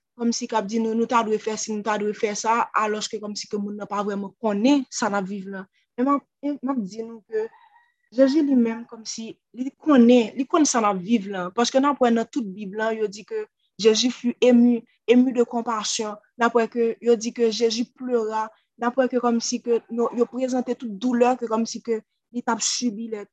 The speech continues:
li te sou lakwa. Sa vle di ke tout bagay sa yo, la kondisyon imèn li, li te santi yo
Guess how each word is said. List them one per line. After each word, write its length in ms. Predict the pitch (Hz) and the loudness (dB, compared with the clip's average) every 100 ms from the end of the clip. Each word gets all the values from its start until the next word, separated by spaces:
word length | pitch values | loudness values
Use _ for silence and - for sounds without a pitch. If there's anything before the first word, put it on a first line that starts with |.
| - | -20
li 80 | 220 | -20
te 160 | 226 | -20
sou 160 | - 226 | -18 -14
lakwa. 480 | 220 202 _ 220 214 - _ _ | -14 -16 _ -4 -4 -10 _ _
Sa 80 | 294 | -2
vle 140 | 302 | -2
di 80 | 262 269 | -4 -4
ke 140 | 285 - | -6 -8
tout 160 | 330 | -2
bagay 320 | 254 233 214 | 0 0 0
sa 220 | 214 214 202 | -2 -2 0
yo, 160 | 208 | -2
la 80 | 214 | -4
kondisyon 720 | 214 285 262 269 - 262 247 - | -6 -6 -6 -4 -2 0 -2 -2
imèn 400 | 254 240 247 277 226 214 | -6 -4 -4 -2 -4 -6
li, 100 | 202 _ _ _ | -14 _ _ _
li 80 | 220 | -18
te 160 | 226 | -12
santi 640 | - - 233 - - 247 220 | -8 -4 -4 -4 -2 -2 -2
yo 100 | 190 | -6